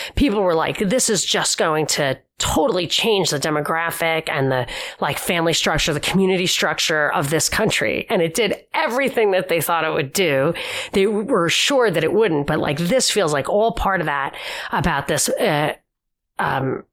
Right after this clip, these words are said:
manipulation of the other country, of our countries, and they're doing it now. Uh, and so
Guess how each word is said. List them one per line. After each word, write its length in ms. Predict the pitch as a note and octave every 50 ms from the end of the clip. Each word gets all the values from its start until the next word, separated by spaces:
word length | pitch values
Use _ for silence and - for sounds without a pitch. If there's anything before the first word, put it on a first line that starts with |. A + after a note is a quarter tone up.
| _
manipulation 880 | - A#3 F3+ F3 G#3 A3+ - - F#3+ E3 E3+ F3+ F3+ - - - E3+ E3
of 140 | - C#3+ C3+
the 100 | C#3 D3
other 260 | - F#3 G#3+ A#3+ A3+
country, 400 | - - G3+ G#3 G3+ - G3+ G3
of 140 | - C#3 C3
our 260 | D3+ D#3 F3+ F#3 F#3
countries, 460 | F#3 - F3+ F3+ - F3 F3+ F3 D#3+ -
and 140 | - C#3+
they're 80 | C#3 C#3
doing 240 | C#3+ G#3 A#3 A#3 G#3+
it 80 | F3+
now. 220 | F#3 F3 E3 E3 E3 - - - - - - - - - - -
Uh, 260 | A3 F3 D#3+ D#3 - - - _
and 200 | - G#3+ E3+ D#3+
so 500 | - - - G#3 F3 E3 F3 G3 - -